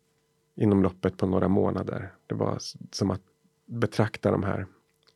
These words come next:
körsbärsträden i Kungsträdgården slå ut i maj, pang, liksom. Ja, det var en ljuvlig behandling att få se. Så hon gick från homosexuell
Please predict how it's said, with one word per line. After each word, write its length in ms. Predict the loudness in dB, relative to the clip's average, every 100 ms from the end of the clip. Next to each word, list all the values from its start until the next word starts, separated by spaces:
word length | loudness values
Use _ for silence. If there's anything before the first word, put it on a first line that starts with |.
| _ _ _ _ _ _ _
körsbärsträden 960 | -2 -2 0 -2 -2 2 4 4 2 -2
i 320 | -4 -4 -6 _ 0
Kungsträdgården 840 | 4 4 4 2 6 6 6 0
slå 180 | 0 0
ut 260 | 0 0
i 40 | 2
maj, 300 | 2 0 -4 -6
pang, 320 | -4 -4 -6
liksom. 400 | -8 -6 -6 -6 -18 _
Ja, 100 | -4
det 120 | 0
var 220 | 4 4 4 -4 _ _ _ 0
en 300 | 4 4 2
ljuvlig 760 | -2 2 8 8 8 6 6
behandling 480 | 4 2 0 0 -4
att 140 | -8
få 120 | -4 -2
se. 240 | 0 -2 -4 _ _ _
Så 120 | 2
hon 240 | 6 6 4
gick 260 | 2 0 2
från 340 | 4 4 4 -4 -18 -16 -14 -16 -18 _ _ _
homosexuell 880 | 6 6 6 4 6 8 8 6